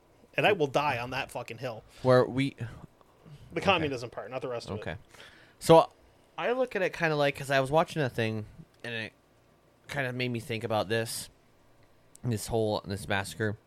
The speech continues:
Speaker 2: and it really kind of, uh,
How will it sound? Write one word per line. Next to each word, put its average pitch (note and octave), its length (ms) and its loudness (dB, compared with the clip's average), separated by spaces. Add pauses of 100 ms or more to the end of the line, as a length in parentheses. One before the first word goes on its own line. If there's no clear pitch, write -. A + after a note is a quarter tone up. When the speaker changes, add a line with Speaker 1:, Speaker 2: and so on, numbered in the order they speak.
(460)
Speaker 2:
and A2+ 480 0 (680)
it C3+ 140 6
really F3+ 360 10
kind E3+ 260 6
of, C3 180 6
uh, A2 300 4